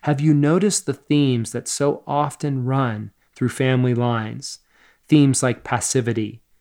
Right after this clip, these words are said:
infidelity, betrayal, violence, addiction. There is more going on than meets the eye.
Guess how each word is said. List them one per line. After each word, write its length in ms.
infidelity, 1000
betrayal, 800
violence, 800
addiction. 720
There 140
is 160
more 360
going 360
on 400
than 200
meets 300
the 120
eye. 460